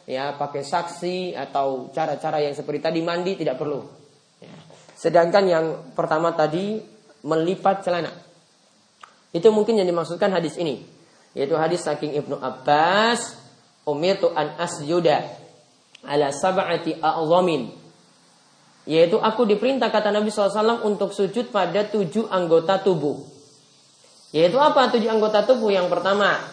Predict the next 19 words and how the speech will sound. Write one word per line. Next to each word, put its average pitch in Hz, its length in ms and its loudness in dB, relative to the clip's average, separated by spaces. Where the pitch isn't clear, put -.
jabaha, 160 800 2
dahi. 165 400 4
Ini 139 120 -4
ya, 147 160 0
dahi 170 280 2
harus 190 320 0
kena 180 320 -2
lantai 196 400 0
ketika 151 400 -2
sujud. 135 320 -6
Termasuk 196 480 0
juga 214 160 4
di 185 160 -2
sini 196 160 0
kata 185 240 -2
Nabi 165 160 -4
sallallahu 147 240 -4
alaihi 151 160 -4
wasallam, 185 320 2